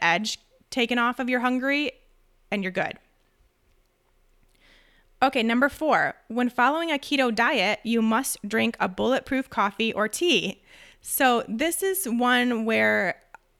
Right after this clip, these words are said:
again, I get a lot of women who say, "Well, I don't eat breakfast because I drink a bulletproof coffee." And I really am one, again, that thinks breakfast is something that should be chewed.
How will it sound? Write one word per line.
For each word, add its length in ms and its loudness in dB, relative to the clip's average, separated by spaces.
again, 440 0
I 100 0
get 160 -4
a 60 -2
lot 240 -2
of 260 -4
women 400 0
who 220 -4
say, 360 0
"Well, 220 -2
I 140 -2
don't 340 -2
eat 120 -4
breakfast 520 -4
because 220 -4
I 100 0
drink 240 -4
a 60 -8
bulletproof 400 -6
coffee." 480 -8
And 180 -2
I 140 2
really 320 -2
am 240 0
one, 440 -2
again, 360 0
that 220 -4
thinks 460 -2
breakfast 760 -4
is 120 -2
something 520 -2
that 200 -2
should 200 -6
be 100 -4
chewed. 560 -2